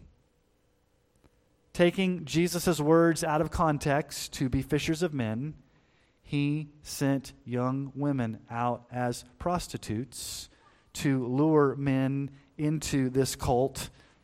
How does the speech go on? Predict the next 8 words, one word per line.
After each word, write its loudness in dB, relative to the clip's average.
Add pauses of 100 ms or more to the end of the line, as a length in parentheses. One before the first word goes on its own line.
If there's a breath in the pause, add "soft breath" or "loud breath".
(580 soft breath)
and 2
to 0
have 0
them 0
pay 0
money 0 (400 soft breath)
and 2
donations. 0